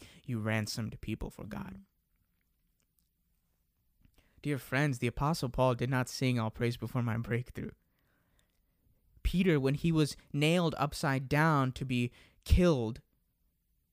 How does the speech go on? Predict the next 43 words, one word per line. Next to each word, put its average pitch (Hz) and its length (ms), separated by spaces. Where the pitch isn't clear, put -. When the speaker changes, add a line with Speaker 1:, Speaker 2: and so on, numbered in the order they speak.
Speaker 1:
he - 80
was 127 80
crucified 160 540
upside 135 380
down. 127 420
Uh, 110 220
most, 123 560
uh, 110 360
of 110 120
church - 420
tradition 131 600
will 120 140
agree 127 580
that 120 320
Peter 131 320
said, 120 380
you 120 80
know, 117 100
"I'm 117 220
not 123 200
worthy 131 540
to 127 160
die 120 280
like 120 200
my 113 160
Savior, 123 600
so - 120
let 123 160
me, 120 140
you 131 100
know, 117 80
be 117 100
hung 131 240
upside 117 300
down 123 180
so - 60
Speaker 2:
Mm-hmm. 120 60
Speaker 1:
I 117 80
could - 180
kiss - 260
his 120 160
feet." - 560
Speaker 2:
Mm. 185 240